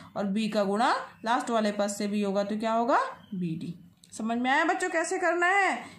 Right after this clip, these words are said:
इस चीज़ को ध्यान रखिएगा ज़रूर से। इसी तरीके से जो है इस, अ, प्रश्नावली के जो है सवाल है, यानी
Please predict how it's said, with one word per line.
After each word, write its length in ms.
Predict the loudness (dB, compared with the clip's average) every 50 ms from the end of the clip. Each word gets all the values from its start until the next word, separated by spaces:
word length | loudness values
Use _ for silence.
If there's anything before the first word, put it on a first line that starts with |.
| -10 -8
इस 180 | -6 -6 -4 -2
चीज़ 180 | -2 -2 -2 -2
को 140 | -2 -2 0
ध्यान 340 | 0 0 0 0 0 0 -2
रखिएगा 400 | -2 0 0 0 0 0 0 0
ज़रूर 380 | 0 0 0 0 0 0 0
से। 240 | -2 0 0 0 0 -2 -6 -10 -14 -16 -10 -8
इसी 220 | -4 0 0 0
तरीके 380 | 2 2 0 0 0 0 0 0
से 120 | 0 -2
जो 100 | -2 -2
है 300 | 0 0 2 2 0 0 -2 -6 -12 -16 -12 -10
इस, 160 | -8 -8 -8 -10 -10
अ, 420 | -8 -2 0 0 2 2 2 2
प्रश्नावली 600 | 0 -2 -2 -2 0 0 2 2 2 2 0 0
के 140 | 0 -2 -2
जो 120 | 0 0
है 180 | 0 0 0 0
सवाल 420 | 0 0 0 2 2 2 2 2
है, 240 | 2 0 0 -2 -4 -6 -12 -16 -14 -10 -6
यानी 340 | -4 -2 0 0 0 0